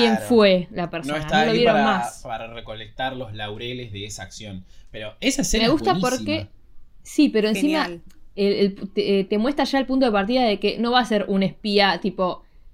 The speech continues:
Speaker 1: James Bond, va a ser un espía adolescente, es un nene, ¿entendés? Anda en patineta y, y lo salva con, con el casquito.
Speaker 2: Claro.
Speaker 1: O sea, tiene el casquito, toda la seguridad. La
Speaker 2: Sí,
Speaker 1: seguridad
Speaker 2: sí, sí.
Speaker 1: primero, el casquito,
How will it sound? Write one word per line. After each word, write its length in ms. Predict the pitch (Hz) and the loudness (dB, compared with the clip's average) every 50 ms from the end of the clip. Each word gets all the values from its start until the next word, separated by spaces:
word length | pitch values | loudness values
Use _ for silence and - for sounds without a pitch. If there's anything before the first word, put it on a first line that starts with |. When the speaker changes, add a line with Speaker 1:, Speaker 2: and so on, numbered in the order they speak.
| - | -12
Speaker 1:
James 360 | - - 226 208 202 202 190 - | -4 0 2 2 2 0 0 2
Bond, 400 | 202 190 185 180 175 175 175 214 | 2 2 2 2 0 -2 0 0
va 40 | |
a 40 | 262 | 2
ser 160 | 269 311 294 | 2 2 2
un 100 | 285 285 | 2 2
espía 340 | 277 254 254 - 262 285 285 247 | 2 0 0 0 2 4 4 4
adolescente, 500 | 190 180 180 180 - - 247 226 208 226 | 4 4 2 0 0 0 0 0 0 0
es 60 | 254 | 0
un 120 | 262 220 | 0 2
nene, 280 | 220 254 247 226 196 185 | 4 4 4 4 2 0
¿entendés? 380 | 180 175 190 185 202 214 214 269 | 0 0 0 2 2 2 4 4
Anda 180 | 240 247 247 247 | 4 4 4 2
en 60 | 220 | 2
patineta 1040 | 196 202 190 202 196 196 220 233 233 226 226 214 208 208 - 190 190 185 190 190 190 - - - - | 2 0 0 2 0 0 2 2 2 2 2 2 0 0 0 0 0 2 0 0 -4 -10 -20 -18 -10
y, 100 | - 202 - - 220 | -8 -6 -2 2 2
y 60 | 214 | 4
lo 160 | 202 202 190 | 4 4 4
salva 420 | 196 - 262 269 269 254 233 208 - | 4 4 4 6 6 6 4 4 4
con, 280 | 208 202 196 180 175 | 2 0 0 -2 -6
con 240 | 185 - 208 202 208 | -4 -4 -2 0 0
el 120 | 214 208 196 | 0 0 0
casquito. 760 | 247 208 - - - 320 330 330 - - 226 214 - 269 269 - - - - - - - - | -2 -2 -2 0 6 6 6 6 6 2 2 4 4 2 0 -4 -16 -20 -20 -18 -18 -12 -6
Speaker 2:
Claro. 160 | - 269 262 | -2 -2 2
Speaker 1:
O 20 | |
sea, 160 | 254 285 269 277 | 4 4 4 4
tiene 220 | 311 330 339 320 | 4 4 4 4
el 60 | 294 | 4
casquito, 500 | - 247 - - - 320 320 269 269 247 | 4 2 2 2 4 2 4 4 2 4
toda 120 | 294 311 302 | 4 4 4
la 100 | 302 294 | 4 2
seguridad. 600 | - 226 226 226 226 220 226 240 269 277 277 - - - - - - | 2 0 0 0 -2 -2 0 2 2 2 2 0 -10 -20 -20 -20 -12
La 140 | - - 226 | -8 -4 -2
Speaker 2:
Sí, 40 | 254 | 0
Speaker 1:
seguridad 200 | 262 226 240 302 339 | 2 2 4 4 2
Speaker 2:
sí, 40 | |
sí. 20 | - | 2
Speaker 1:
primero, 320 | - 233 214 196 190 196 | 0 0 0 2 2 2
el 80 | 196 196 | 0 0
casquito, 760 | 208 202 208 - - 285 311 330 311 - - 285 302 294 | 0 -2 -4 -2 0 0 2 2 0 -2 -4 -4 -4 -4